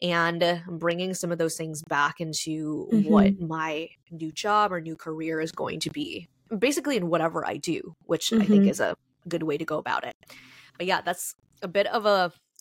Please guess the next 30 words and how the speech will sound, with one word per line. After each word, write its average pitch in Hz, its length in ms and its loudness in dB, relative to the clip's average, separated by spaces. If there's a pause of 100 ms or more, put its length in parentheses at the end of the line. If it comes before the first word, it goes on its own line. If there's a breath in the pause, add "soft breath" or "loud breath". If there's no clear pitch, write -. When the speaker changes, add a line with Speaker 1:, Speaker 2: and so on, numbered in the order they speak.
(140)
Speaker 1:
professional - 640 -4
update. 254 420 -2
I'm 185 100 -4
excited 185 500 -4
to 190 100 -8
see 175 200 -4
what's 165 280 -4
to 180 80 -6
come. 160 420 -2
I 233 260 0
have 165 160 -2
a 165 80 -4
really 170 220 -4
exciting 160 380 -6
opportunity 160 580 -4
in 160 80 -4
the 160 60 -6
horizon, 160 580 0
so 160 260 0
I'm 160 100 0
excited 165 340 -6
to 165 40 -6
share 156 200 -2
about 160 180 -2
that - 180 -4
in 175 60 -6
the 165 60 -6
new 165 160 -4
season. 214 380 4
Speaker 2:
Yay. 311 500 6